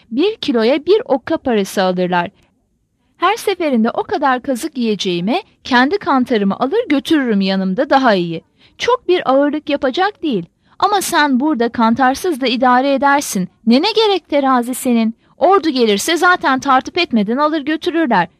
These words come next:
Götürsünler de tek, başka şey bilmezler." "Bilirim ben onları. Boynuzsuz şeytanlar. Ah, bilirim, çok iyi bilirim."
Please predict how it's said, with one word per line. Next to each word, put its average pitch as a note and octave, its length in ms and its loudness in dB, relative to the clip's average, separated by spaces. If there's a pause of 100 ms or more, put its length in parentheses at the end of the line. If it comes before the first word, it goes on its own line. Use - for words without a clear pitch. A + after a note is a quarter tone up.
Götürsünler D4+ 720 0
de A#3+ 80 -2
tek, A3+ 300 0 (260)
başka C4+ 280 2
şey D4 260 -2
bilmezler." D4+ 600 -2 (440)
"Bilirim B3+ 440 -2
ben A3+ 140 2
onları. F3 440 -2 (180)
Boynuzsuz A#3+ 600 2
şeytanlar. F#3 800 -2
Ah, A#3+ 460 4
bilirim, A#3+ 380 2
çok D#4+ 340 -2
iyi A3 140 0
bilirim." F3 380 -6